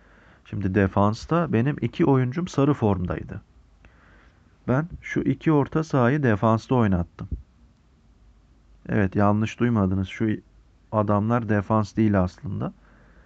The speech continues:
Orta saha. Zaten dedim, şimdi adamlar sarı formda. Onları oynatsam da böyle oynayacaklar. Orta saha oynatsam da böyle oynayacaklar.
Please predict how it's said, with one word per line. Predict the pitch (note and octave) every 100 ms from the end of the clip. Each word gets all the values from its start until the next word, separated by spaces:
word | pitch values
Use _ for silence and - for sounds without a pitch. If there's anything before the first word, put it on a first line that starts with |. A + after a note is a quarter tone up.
| _ A2+
Orta | G#2+ - B2+
saha. | - G2 C3+
Zaten | A#2+ D#3 E3 D#3 A#2
dedim, | G#2 A2+ G2+ - - - - _
şimdi | G#2 G2+ G#2 G2 - _ _ _ _
adamlar | G#2+ G#2+ A2+ B2 C3+
sarı | C3 A#2+ D3
formda. | E3 B2 F#2+ F#2+ D3 - _ _ _ -
Onları | A2 B2 C3
oynatsam | D3 D#3+ D#3+ D#3 - F3+
da | D3+ A#2
böyle | A2 G#2+
oynayacaklar. | G2+ G2+ G2 G2+ G#2 E3 D#3
Orta | C#3+ C#3+ D#3
saha | E3+ D3
oynatsam | A#2+ B2 B2 D3 C#3
da | B2+ G#2
böyle | G#2 G2+
oynayacaklar. | G2 F#2+ F#2+ F#2 F#2+ - -